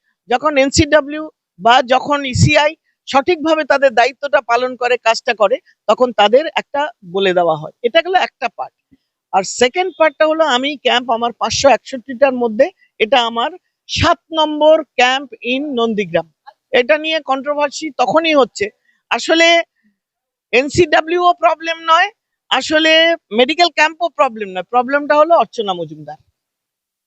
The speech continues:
একটা বাংলার মেয়ে, বাঙালি মেয়ে, তপশিলি সম্প্রদায়ের মেয়ে।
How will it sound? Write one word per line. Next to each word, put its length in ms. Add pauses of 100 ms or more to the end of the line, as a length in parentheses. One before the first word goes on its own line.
(140)
একটা 260
বাংলার 500
মেয়ে, 340
বাঙালি 400
মেয়ে, 340 (600)
তপশিলি 520
সম্প্রদায়ের 580
মেয়ে। 360